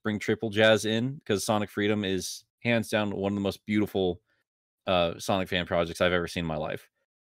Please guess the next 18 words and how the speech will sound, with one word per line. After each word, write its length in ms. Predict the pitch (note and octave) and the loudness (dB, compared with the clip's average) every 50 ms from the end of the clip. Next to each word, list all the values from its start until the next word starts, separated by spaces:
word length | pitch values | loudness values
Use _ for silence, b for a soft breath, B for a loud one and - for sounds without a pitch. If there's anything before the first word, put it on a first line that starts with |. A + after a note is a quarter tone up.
| _ _ _ _ _ _ | _ _ _ _ _ _
It 100 | G#2+ G#2 | 2 4
is, 240 | G#2 G2 F2+ - - | 4 2 2 -2 -2
it 120 | A2 G#2 | 2 2
is 180 | G2+ F#2+ - - | 4 2 2 -4
startling 760 | - - - - - - - A#2 G2+ F#2+ F2 F2+ E2+ E2 | -8 -8 -8 -8 -8 4 6 6 6 8 6 2 -2 -2
how 220 | D2+ F#2+ F2 E2 E2 - _ _ _ _ _ _ _ _ _ | 0 -2 -2 -2 -4 -12 _ _ _ _ _ _ _ _ _
beautiful 300 | G2+ F#2 E2 - F#2 F2 | -6 -6 -4 -4 -4 -2
that 140 | F2+ F2 F2 | 0 0 0
is, 200 | F2 F2 F2 - | 0 -2 -2 -6
and 180 | - F#2 F#2 E2+ | -6 -6 0 2
that 160 | F#2+ F#2 F#2 | 2 2 2
needs 220 | F#2+ F#2+ F2 - | 0 -2 -2 -2
to 80 | - F#2 | -2 0
be 100 | - G2 | 0 0
an 80 | F#2 | 0
<laughs> 0 | |
official 360 | F#2 - - A2 - - A2 F#2 | -2 -4 -6 -6 -4 -4 -6 -2
product 360 | - - F#2 F2+ F#2 F#2+ | 0 0 0 0 -2 -6